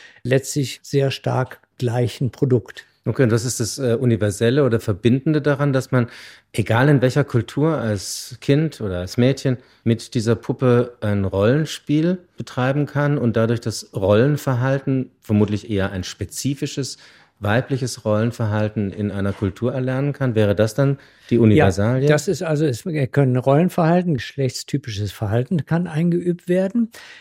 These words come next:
Speaker 1: weil das eben, äh, natürlich mit Modenormen, mit Körpernormen verbunden ist.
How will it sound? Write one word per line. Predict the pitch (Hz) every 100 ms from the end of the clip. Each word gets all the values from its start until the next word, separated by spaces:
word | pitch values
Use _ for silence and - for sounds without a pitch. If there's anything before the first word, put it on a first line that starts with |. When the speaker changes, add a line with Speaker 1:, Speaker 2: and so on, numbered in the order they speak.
| - -
Speaker 1:
weil | 139 143
das | 139 160
eben, | 139 135 131
äh, | 143 127
natürlich | 123 110 135 104
mit | 120 131
Modenormen, | 143 190 180 165 160 156 156
mit | 131 -
Körpernormen | 151 175 185 160 156 165 156
verbunden | 160 151 165 180
ist. | 170 175 175